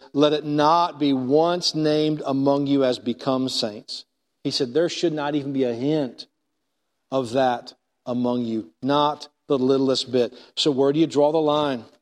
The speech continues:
Where do you draw it? I know this, that if you have a conversation with the Lord, He'll communicate that to you. And it may, and I can promise you this, it's gonna be different for you than it is for me.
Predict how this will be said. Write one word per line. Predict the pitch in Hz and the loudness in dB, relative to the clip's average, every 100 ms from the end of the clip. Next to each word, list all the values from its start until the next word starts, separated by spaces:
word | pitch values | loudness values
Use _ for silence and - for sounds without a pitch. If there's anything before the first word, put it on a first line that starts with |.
| _ _ _ _ _ _ _ _ _ _ _ _ _ _ - _ | _ _ _ _ _ _ _ _ _ _ _ _ _ _ -20 _
Where | 135 160 | 2 2
do | 180 | 2
you | |
draw | 127 127 123 | 2 2 2
it? | 117 - - _ _ _ _ _ _ _ _ _ _ _ _ _ | 0 -8 -20 _ _ _ _ _ _ _ _ _ _ _ _ _
I | 143 | -2
know | 170 143 | 0 0
this, | 113 101 - - _ _ _ _ _ _ _ _ _ _ _ _ | -2 -8 -12 -14 _ _ _ _ _ _ _ _ _ _ _ _
that | 123 | -10
if | 110 | -2
you | |
have | 147 | -2
a | 170 | -2
conversation | 170 170 160 165 156 | -4 -4 -2 -2 -2
with | 156 | -4
the | 147 | -2
Lord, | 123 113 113 - _ _ _ _ _ _ - | -2 -4 -6 -14 _ _ _ _ _ _ -6
He'll | 143 | -4
communicate | 135 123 117 113 104 | -4 -6 -6 -8 -8
that | 104 101 | -10 -14
to | 120 | -14
you. | 113 120 _ _ _ _ _ _ _ _ _ _ _ _ _ _ _ - | -16 -18 _ _ _ _ _ _ _ _ _ _ _ _ _ _ _ -6
And | 147 | -2
it | |
may, | 160 185 170 | 0 0 -2
and | 165 170 | -6 -4
I | 156 | -4
can | 143 151 | -4 -2
promise | 175 175 135 | -2 -2 -2
you | |
this, | 151 | -2
it's | - 190 | -2 -2
gonna | 196 | 0
be | 170 | -2
different | 135 170 175 175 | 0 -2 -2 -8
for | 156 | -4
you | 151 | 0
than | 151 139 | 0 0
it | 131 | -2
is | 131 | -4
for | - 117 | -6 -10
me. | 117 | -10